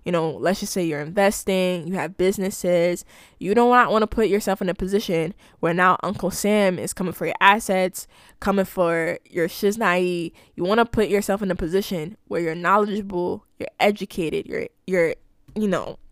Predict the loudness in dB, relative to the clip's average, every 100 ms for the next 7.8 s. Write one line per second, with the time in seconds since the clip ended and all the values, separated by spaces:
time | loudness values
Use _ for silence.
0 | -12 -4 6 10 10 8 2 -2 -2 -2
1 | -4 -2 -2 -2 -2 0 0 -2 -4 -12
2 | -20 -6 -4 -2 -4 -10 -12 -20 -20 -20
3 | _ -10 -2 0 0 -2 -6 -12 -16 -20
4 | _ -14 -10 0 0 2 0 0 0 -2
5 | -4 -10 -12 -10 -8 -10 -6 -4 -2 -4
6 | -10 -8 -8 -8 -12 -8 -6 -6 -8 -8
7 | -8 -6 -6 -6 -2 0 0